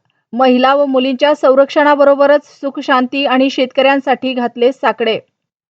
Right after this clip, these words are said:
दरवर्षीप्रमाणे याही वर्षी तालुक्यातील करडखेड येथील प्राचीन हेमांडपंथी महादेव मंदिराच्या दर्शनासाठी श्रावण महिन्याच्या चौथ्या सोमवारी देगलूर ते करडखेड पदयात्रा काढण्यात आले. एरगीचे सरपंच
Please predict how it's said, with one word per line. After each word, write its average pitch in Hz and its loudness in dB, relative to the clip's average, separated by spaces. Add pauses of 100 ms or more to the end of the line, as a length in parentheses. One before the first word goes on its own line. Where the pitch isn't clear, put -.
(120)
दरवर्षीप्रमाणे 320 0
याही 285 0
वर्षी 285 -2
तालुक्यातील 262 -2
करडखेड 262 2
येथील 254 -2
प्राचीन 247 -2
हेमांडपंथी 262 -2
महादेव 254 -2
मंदिराच्या 247 0
दर्शनासाठी 233 -2 (680)
श्रावण 311 2
महिन्याच्या 302 0 (100)
चौथ्या 269 0
सोमवारी 262 0
देगलूर 240 0
ते 254 4
करडखेड 240 0
पदयात्रा 240 0
काढण्यात 233 -4
आले. 226 0 (460)
एरगीचे 311 0
सरपंच 294 0